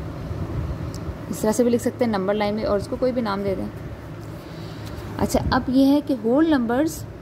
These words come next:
सवाल आपका क्या है? राइट होल नंबर्स greater than eight, एट से ग्रेटर जितने भी हैं, तो इसका मतलब है नाइन, टेन, इलेवन, ट्वेल्व और फिर ऑनवर्ड चलते जाएंगे। इस तरह लिखेंगे, आप सेट का नाम देंगे कोई सा भी, एट खुद इंक्लूड नहीं होगा क्योंकि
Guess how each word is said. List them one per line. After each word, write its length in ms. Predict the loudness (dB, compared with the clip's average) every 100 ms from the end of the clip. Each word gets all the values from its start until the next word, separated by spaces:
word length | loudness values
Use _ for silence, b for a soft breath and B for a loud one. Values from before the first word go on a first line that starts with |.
| -16 -14 -10 0
सवाल 260 | 2 2
आपका 180 | 0 0
क्या 140 | 2
है? 60 | 2
राइट 220 | 2 2
होल 160 | 2 4
नंबर्स 340 | 4 4 2 -4 -6 2
greater 420 | 4 6 6 4
than 200 | 4 0
eight, 400 | -4 -6 -8 0
एट 140 | 0
से 120 | 2 0
ग्रेटर 380 | 4 4 4 2
जितने 320 | 0 0 -2
भी 140 | 0
हैं, 80 | -4 -6 -10 B B B B B -8
तो 60 | -6
इसका 220 | 2 2
मतलब 160 | 4 2
है 60 | 2
नाइन, 360 | 2 2 0
टेन, 240 | 2 0 2
इलेवन, 360 | 2 2 0
ट्वेल्व 400 | 2 0 0 -2
और 100 | -2
फिर 180 | 0 -2 0
ऑनवर्ड 420 | 0 0 -2 0
चलते 340 | 0 4 4
जाएंगे। 340 | 4 0 -4 -6 -10 -12 -10 -8 -8 -8 -8
इस 100 | -4
तरह 100 | -2
लिखेंगे, 300 | 0 2 2
आप 100 | 2
सेट 260 | 0 -2 0
का 60 |
नाम 240 | 0 2 2
देंगे 220 | 2 2
कोई 160 | 2 2
सा 140 | 0
भी, 160 | -2 -4 B B B -10 -10 -10 -2
एट 200 | 2 2
खुद 220 | 2 0 0
इंक्लूड 440 | 0 4 6 6 4
नहीं 160 | 2
होगा 180 | 2 2
क्योंकि 340 | 2 -2 -2